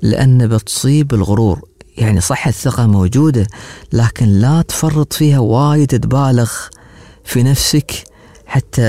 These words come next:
آه، يعني اعتنائك في نفسك يصيبك نوع راح يجعلك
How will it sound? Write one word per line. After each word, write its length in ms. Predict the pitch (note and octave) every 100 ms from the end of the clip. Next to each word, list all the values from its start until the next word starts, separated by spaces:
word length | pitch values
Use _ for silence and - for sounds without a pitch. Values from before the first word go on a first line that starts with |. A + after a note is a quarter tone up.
| A2
آه، 960 | - A#2 G#2+ G#2 - - A2 A#2 - B2 - - - - -
يعني 480 | G2+ G#2+ A2+ G2+ -
اعتنائك 580 | - A#2+ D3 - C#3+
في 200 | - C3
نفسك 460 | B2+ D3+ - D#3+ - - - - - - -
يصيبك 540 | A#2+ C#3+ C#3 C3 -
نوع 320 | B2 D3 C#3 - -
راح 320 | - A#2+ A#2+ C3
يجعلك 460 | A2 A#2+ C#3 C#3